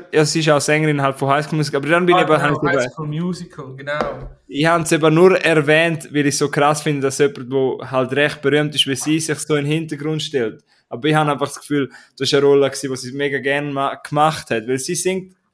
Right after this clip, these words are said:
Speaker 1: sie ist auch wirklich nur im Hintergrund und sie schafft in seinem Musical-Ensemble und so. Äh, ja, völ-, völlig sympathisch, der ganze Film ist völlig sympathisch und eben der Andrew Garfield, Mann, ich glaube, ich muss den Film wieder schauen, wie der spielt, das ist, und wie er singt und,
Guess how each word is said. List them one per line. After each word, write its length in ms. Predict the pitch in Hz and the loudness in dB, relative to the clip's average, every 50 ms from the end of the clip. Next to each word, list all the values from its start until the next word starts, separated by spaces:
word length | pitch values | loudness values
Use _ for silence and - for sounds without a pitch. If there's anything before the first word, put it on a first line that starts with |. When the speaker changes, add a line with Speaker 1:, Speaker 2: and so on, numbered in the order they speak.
| _ _ | _ _
Speaker 1:
sie 140 | _ - - 170 | _ -4 2 2
ist 40 | 180 | 2
auch 80 | 165 | 4
wirklich 180 | 175 190 175 160 | 4 0 0 0
nur 180 | 180 180 175 170 | 0 0 2 2
im 120 | 170 156 | 2 0
Hintergrund 560 | 165 165 165 156 156 139 131 127 110 107 - | 0 -2 -4 -6 -8 -6 -6 -6 -8 -8 -12
und 120 | - 123 123 | -14 -12 -8
sie 120 | 147 143 | -6 -4
schafft 320 | - 156 143 139 - - | 0 0 0 -2 -2 -8
in 80 | 135 131 | -10 -10
seinem 240 | - - 131 131 131 | -6 -6 -4 -4 -2
Musical-Ensemble 1700 | 139 156 165 - 165 156 - 165 151 151 147 143 - 151 147 - - - - 95 107 143 143 139 131 - - 143 147 147 147 131 143 143 | -2 -2 -2 -4 -6 -6 -4 -2 -2 -2 -2 -2 -2 -2 -2 -2 -4 -8 -10 -10 -8 -6 -4 -4 -4 -2 -2 0 0 0 0 0 -2 -4
und 100 | 139 135 | -4 -4
so. 280 | - - 139 131 131 _ _ - - - _ _ _ _ _ _ _ _ _ _ _ _ _ _ _ _ - | -4 -4 -4 -4 -6 _ _ -20 -20 -20 _ _ _ _ _ _ _ _ _ _ _ _ _ _ _ _ -10
Äh, 380 | - 123 127 127 127 117 - 123 | -4 -2 0 2 0 0 0 -2
ja, 300 | 151 190 233 - 160 135 | 0 2 2 2 2 2
völ-, 460 | - - 214 233 196 117 135 170 165 | 2 2 2 2 2 0 -2 -4 -2
völlig 300 | - 202 214 220 208 - | 2 2 2 2 2 0
sympathisch, 800 | - 185 175 - - 156 147 160 175 170 - 165 156 151 151 - | 0 -2 -2 0 2 2 4 4 2 0 -2 -4 -2 -4 -4 -6
der 100 | - 156 | -6 -2
ganze 280 | 135 165 170 180 180 - | 0 2 2 2 0 0
Film 180 | - 170 170 165 | -2 -2 -2 -2
ist 120 | 160 156 | -6 -4
völlig 240 | - 156 147 151 147 | -2 -2 -2 0 -2
sympathisch 640 | - - 147 135 - 131 131 135 139 131 127 123 127 | -4 -6 -6 -4 0 2 4 4 2 0 -2 -6 -6
und 100 | 139 147 | -2 0
eben 380 | 160 160 151 165 156 151 123 - - - - _ _ _ _ _ _ _ | 0 2 4 4 2 2 2 -2 -6 -14 -20 _ _ _ _ _ _ _
der 180 | - 131 123 139 | 0 0 2 2
Andrew 300 | 147 160 165 156 151 147 | 2 2 2 2 0 2
Garfield, 440 | 131 143 139 143 147 143 151 135 117 | 4 4 4 4 4 2 -2 -4 -4
Mann, 180 | 123 127 127 | -2 -4 -4
ich 120 | 131 127 131 - _ _ _ _ _ _ _ _ _ - | -4 -6 -10 -14 _ _ _ _ _ _ _ _ _ -6
glaube, 220 | - 143 143 156 | 0 2 2 4
ich 60 | 160 | 4
muss 160 | 156 151 139 151 | 4 2 2 0
den 100 | 151 131 | -2 -2
Film 220 | - 147 135 127 | 0 0 0 0
wieder 160 | 123 117 127 | 0 -2 0
schauen, 280 | 123 131 135 139 123 131 | 2 2 2 2 2 0
wie 100 | 127 139 | -2 -2
der 180 | 127 147 151 151 | 0 2 2 2
spielt, 640 | 147 - - - - 147 156 160 160 147 131 - | 0 -2 -6 -4 0 2 2 2 2 0 -2 -6
das 160 | - 131 - | -10 -12 -10
ist, 320 | - 127 - - - - _ - | -8 -6 -8 -8 -8 -12 _ -10
und 140 | 147 147 | -6 -2
wie 60 | 143 156 | 0 2
er 200 | 151 151 151 147 | 2 2 0 -4
singt 480 | 147 - - 165 175 180 165 - - 151 | -4 -4 -2 -2 -2 -2 -2 -4 -4 -4
und, 240 | 143 139 127 - | -4 -4 -4 -8